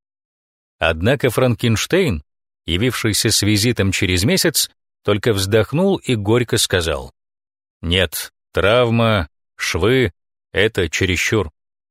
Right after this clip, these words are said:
Это лишний штрих, уродующий полотно". "Зато история трагическая", пролепетал Титов.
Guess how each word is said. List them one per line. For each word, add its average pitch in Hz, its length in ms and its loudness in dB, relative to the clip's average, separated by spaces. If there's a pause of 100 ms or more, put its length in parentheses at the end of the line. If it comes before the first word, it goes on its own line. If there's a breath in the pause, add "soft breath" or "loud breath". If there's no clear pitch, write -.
(160)
Это 82 200 -2
лишний 107 420 0
штрих, - 460 -2 (280)
уродующий 101 680 0
полотно". 85 480 -2 (720)
"Зато 113 400 0
история 196 540 2
трагическая", 147 880 0 (240)
пролепетал 113 600 2
Титов. 120 400 0